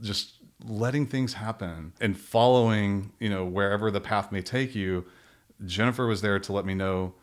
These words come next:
she had had this experience. And then she actually gave me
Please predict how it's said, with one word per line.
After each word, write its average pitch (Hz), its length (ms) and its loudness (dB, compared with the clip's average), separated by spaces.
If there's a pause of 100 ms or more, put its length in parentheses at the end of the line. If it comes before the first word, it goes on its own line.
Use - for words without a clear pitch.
she - 280 -2
had 131 100 0
had 101 220 0
this 95 160 -4
experience. 95 520 -6
And 104 200 0
then 117 180 4
she 147 320 0
actually 120 380 -2
gave 110 360 -2
me 101 480 0